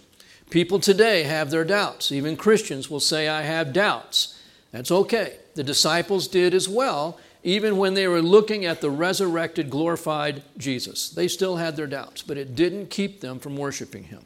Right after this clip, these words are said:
Nor should our doubts keep us from worshiping Christ.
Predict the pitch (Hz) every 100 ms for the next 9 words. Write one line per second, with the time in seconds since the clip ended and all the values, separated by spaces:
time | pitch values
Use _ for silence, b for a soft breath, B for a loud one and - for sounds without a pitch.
0 | _ - b b b b 139 170 190 202
1 | 190 180 226 226 147 139 156 - 175 165
2 | 180 139 139 - 139 131 131 - 131 135
3 | 123 131 - - - - -